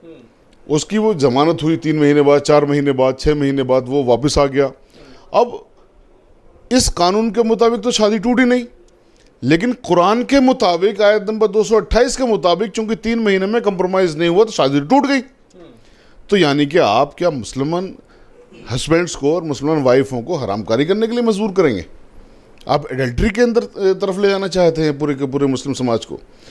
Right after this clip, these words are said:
तो ये कुरान की सीधे सीधे खिलाफ वर्जी है।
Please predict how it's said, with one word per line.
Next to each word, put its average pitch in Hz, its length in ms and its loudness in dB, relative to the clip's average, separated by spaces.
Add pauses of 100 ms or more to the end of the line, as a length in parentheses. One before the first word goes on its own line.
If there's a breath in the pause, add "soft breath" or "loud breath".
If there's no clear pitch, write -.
(420 loud breath)
तो 233 260 2 (160)
ये 233 180 0 (220)
कुरान 156 340 0
की 220 240 0
सीधे 160 340 0
सीधे 185 260 0
खिलाफ 123 280 0
वर्जी 151 320 -2
है। 220 180 -4